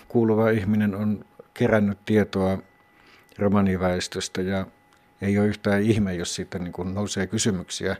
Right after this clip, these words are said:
tiedon antajan taholla, että mihinkäs tätä tietoa nyt oikeastaan nyt sitten kerätään ja mitä tällä aiotaan tehdä.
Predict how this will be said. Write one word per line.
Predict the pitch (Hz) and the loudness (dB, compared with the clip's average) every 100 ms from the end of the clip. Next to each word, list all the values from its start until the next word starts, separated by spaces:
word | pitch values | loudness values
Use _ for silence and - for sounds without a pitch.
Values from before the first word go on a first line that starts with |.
| - - - _ | -10 -20 -20 _
tiedon | 98 92 90 | -6 -4 0
antajan | 98 98 95 90 85 | 0 2 0 0 -2
taholla, | 87 90 90 85 | -2 -4 -4 -6
että | 80 - - - - | -8 -8 -10 -10 -2
mihinkäs | 107 123 104 98 - | 2 4 4 0 -4
tätä | 95 92 | -4 -4
tietoa | 90 110 104 90 87 | -2 0 0 0 -4
nyt | 87 - | -4 -6
oikeastaan | 90 95 92 - 95 95 | -8 -6 -8 -6 -4 -4
nyt | - | -6
sitten | - - 101 95 | -12 -10 -10 -4
kerätään | 131 123 90 - - - | 0 2 2 0 -10 -10
ja | 98 | -8
mitä | 107 110 101 | -8 -4 -6
tällä | - - - | -6 -8 -8
aiotaan | - - - 104 101 | -8 -8 -10 -10 -4
tehdä. | 123 120 - - | -2 -2 -4 -10